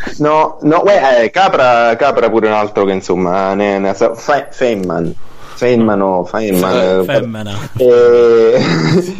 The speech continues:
Speaker 1: <laughs> e lui comunque, cioè, era un tipo che comunque ogni tanto piglia, si faceva viaggi in Brasile, cioè comunque mescalina e L S D lui ci andava dentro fortissimo, cioè, eh,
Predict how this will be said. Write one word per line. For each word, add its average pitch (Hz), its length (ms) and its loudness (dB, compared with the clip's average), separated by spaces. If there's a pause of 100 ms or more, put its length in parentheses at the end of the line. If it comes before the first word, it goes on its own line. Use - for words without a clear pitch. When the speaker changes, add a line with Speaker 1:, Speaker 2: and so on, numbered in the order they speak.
(200)
Speaker 1:
<laughs> - 0 -
e 139 120 0
lui 185 300 2
comunque, 135 840 2
cioè, 107 240 -2
era 110 160 2
un 113 180 0
tipo 156 300 0
che 104 500 2
comunque 127 340 -2
ogni 135 200 -2
tanto 110 320 -2
piglia, 151 200 0
si 113 140 0
faceva 104 300 2
viaggi 110 320 0
in 104 100 -2
Brasile, 117 920 4
cioè 113 160 -2
comunque 113 420 0
mescalina 117 760 0
e 113 80 2
L 107 120 2
S - 200 -4
D 117 280 0
lui 110 180 4
ci 98 100 -2
andava 92 280 0
dentro 92 280 -2
fortissimo, 92 680 -2
cioè, 92 200 -2
eh, 67 340 -6